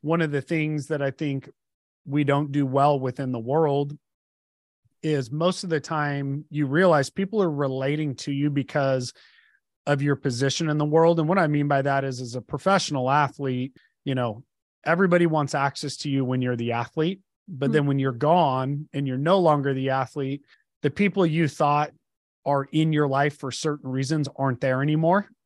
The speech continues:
Speaker 1: And
Speaker 2: Mm-hmm.
Speaker 1: that's the most difficult thing, is even if you're in a healthy standpoint,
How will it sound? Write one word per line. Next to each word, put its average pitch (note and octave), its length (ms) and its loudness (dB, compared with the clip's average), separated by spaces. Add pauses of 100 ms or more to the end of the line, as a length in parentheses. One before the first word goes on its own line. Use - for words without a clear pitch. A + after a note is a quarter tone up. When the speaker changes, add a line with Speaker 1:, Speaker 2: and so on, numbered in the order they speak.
(100)
Speaker 1:
And C3+ 540 -2
Speaker 2:
Mm-hmm. - 160 -20
Speaker 1:
that's F3 300 0
the E3+ 100 -2
most D#3 300 0
difficult D3 520 -2
thing, C#3+ 280 -2
is C3+ 220 -2
even G3 280 -2
if C#3+ 160 -2
you're C#3+ 320 0
in F3 100 0
a E3 40 -2
healthy E3+ 380 -2
standpoint, F3+ 720 -2